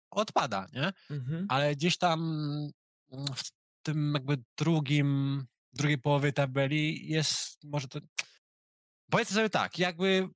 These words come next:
Speaker 1: nie będę mówił przykładów, bo nie chcę jakby <laughs> przytaczać tutaj, ale w-, wchodząc od razu na, na powrót, dostałem kilka razy w twarz właśnie czymś takim.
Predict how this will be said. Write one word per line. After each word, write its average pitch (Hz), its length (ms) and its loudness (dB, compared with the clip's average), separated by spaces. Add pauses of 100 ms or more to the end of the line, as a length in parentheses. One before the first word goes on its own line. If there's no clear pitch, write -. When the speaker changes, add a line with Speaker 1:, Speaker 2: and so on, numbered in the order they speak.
(440)
Speaker 1:
nie 170 140 2
będę 208 180 2
mówił 185 160 4
przykładów, 175 500 0
bo 147 100 0
nie 165 120 2
chcę - 180 -2
jakby 147 280 0
<laughs> 170 260 4
przytaczać 156 420 0
tutaj, 151 300 0
ale 185 280 4
w-, 143 280 -2
wchodząc 170 340 0
od 143 120 -2
razu 143 340 0 (140)
na, 135 180 -4
na 139 160 0
powrót, 170 440 2
dostałem 147 400 -2
kilka 151 260 -4
razy 139 220 2
w - 80 -8
twarz 123 380 0
właśnie 117 280 -2
czymś 113 200 -2
takim. 220 380 -2